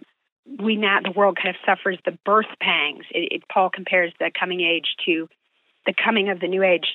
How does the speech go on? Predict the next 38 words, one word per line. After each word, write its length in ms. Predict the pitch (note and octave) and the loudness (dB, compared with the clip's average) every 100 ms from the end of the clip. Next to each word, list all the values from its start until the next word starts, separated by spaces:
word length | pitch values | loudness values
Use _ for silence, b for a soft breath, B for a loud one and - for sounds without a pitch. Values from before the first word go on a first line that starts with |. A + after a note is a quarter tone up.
| - | -2
to, 300 | F#3+ F3 E3 - | 0 0 0 0
uh, 140 | F#3 F3+ | 0 2
a 60 | |
woman 260 | F#3 G3 F3 | 2 0 0
in 180 | D#3+ E3+ | -4 -2
labor. 420 | F#3 F#3 - E3 _ _ _ b b - | 0 0 -2 -8 _ _ _ b b -2
And 160 | A#3+ | 4
birth 200 | C4 E4+ | 6 6
pangs, 240 | - B3+ G#3 | 4 -2 -2
of 80 | F#3 | -2
course, 180 | - - | 0 0
are 60 | |
painful, 600 | - B3 C4 B3 F3 E3+ F#3 B B _ | 0 4 4 4 2 2 0 B B _
but 100 | A#3+ - | 0 2
they 160 | A3 F3+ - | 0 0 2
signal 320 | C#4+ C4 G#3+ | 4 4 2
that 120 | G3 - | 2 -2
something 500 | - G#3+ G3 G3 E3+ - | 0 0 0 -4 -4 -6
is 80 | D#3+ - | -6 -4
coming. 320 | G3+ F3+ - - _ _ _ _ _ _ | -2 -4 -8 -16 _ _ _ _ _ _
And, 420 | - A3 G#3 G3 F3+ | -2 2 2 0 -2
um, 440 | G3 F#3+ F#3 F3+ E3+ _ _ _ _ _ _ - - | 0 0 -2 -6 -12 _ _ _ _ _ _ -4 0
I 60 | B3+ | 4
think 220 | E4+ E4+ | 4 4
singleness 360 | - C4 C4 G#3 - | 2 2 2 0 0
now 320 | G3+ A3+ G3 | 2 4 4
is 140 | F#3 F3 | 0 -2
like 280 | E3+ B3+ - | 2 2 0
that. 160 | - - | -8 -6
I 80 | |
mean, 140 | G#3 G3+ | -6 -4
singleness, 360 | C4 C#4+ B3 G3+ - _ _ _ _ _ _ _ - | 0 2 2 0 -4 _ _ _ _ _ _ _ -4
I 60 | |
think, 200 | A#3 A#3+ | 0 2
is 120 | G#3+ G3 | 2 2
the 80 | |
harder 460 | F#3+ G3+ A3 C4+ C#4+ | 2 6 6 6 2
way 460 | F#3+ F#3 F#3+ C#4+ | 2 2 4 4